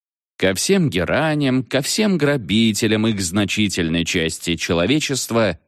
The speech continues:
он испытывал только черную ненависть. Единственное, что еще влекло Руперта Бакстера в этом мире,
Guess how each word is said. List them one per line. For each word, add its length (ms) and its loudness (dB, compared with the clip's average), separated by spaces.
он 200 4
испытывал 640 0
только 640 -2
черную 800 0
ненависть. 840 -4
Единственное, 840 0
что 200 -4
еще 340 0
влекло 480 0
Руперта 440 -4
Бакстера 520 -2
в 40 -4
этом 220 -4
мире, 400 0